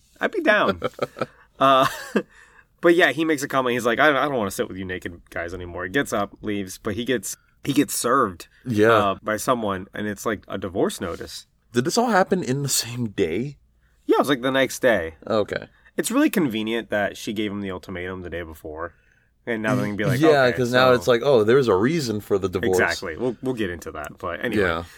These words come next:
Speaker 1: So, divorce. Uh, and then it just says three months later. Boom.
Speaker 2: It's assumed that they're, uh, divorced now.
Speaker 1: Yeah, exactly. So, uh, he wakes up in a hotel, and apparently he's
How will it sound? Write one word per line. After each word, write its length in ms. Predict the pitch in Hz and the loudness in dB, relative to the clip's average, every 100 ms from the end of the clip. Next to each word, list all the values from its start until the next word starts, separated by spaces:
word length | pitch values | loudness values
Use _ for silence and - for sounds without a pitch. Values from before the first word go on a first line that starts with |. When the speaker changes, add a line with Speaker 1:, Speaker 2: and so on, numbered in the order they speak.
| - - | -20 -6
Speaker 1:
So, 720 | 98 - - 165 131 123 113 | 0 2 4 2 4 0 0
divorce. 420 | 110 131 135 139 - _ _ - | -2 -2 2 0 0 _ _ 0
Uh, 280 | 120 120 101 | 2 4 2
and 160 | 113 135 | 0 0
then 100 | 139 | 0
it 40 | |
just 140 | 139 | 0
says 140 | 135 135 | 0 -4
three 180 | - 127 | -4 -4
months 220 | 123 104 | -2 -4
later. 260 | 101 107 - - _ - | -4 -4 -6 -12 _ -16
Boom. 200 | - 107 90 _ _ _ _ | -8 -8 -8 _ _ _ _
Speaker 2:
It's 160 | - 139 | -2 2
assumed 420 | - 156 143 120 | 2 2 2 2
that 180 | 107 - | 2 2
they're, 220 | 107 95 | 2 4
uh, 240 | 92 90 87 104 | 2 -2 -4 -2
divorced 500 | 104 95 90 - - | 0 2 2 0 -8
now. 120 | 76 - - _ | -12 -16 -20 _
Speaker 1:
Yeah, 160 | 104 101 | -6 -4
exactly. 460 | 95 98 101 92 90 _ _ _ | -2 -4 -4 -8 -10 _ _ _
So, 440 | - 127 123 120 | -6 0 2 2
uh, 400 | - 117 113 107 | 2 4 4 2
he 160 | 110 143 | 2 2
wakes 200 | 151 - | 4 2
up 120 | 135 | -2
in 80 | 127 | -2
a 40 | |
hotel, 480 | 107 117 107 95 87 - | -2 -4 -4 -4 -4 -6
and 160 | 95 | -8
apparently 400 | 95 113 107 87 | -6 -6 -6 -6
he's 240 | 90 95 | -8 -10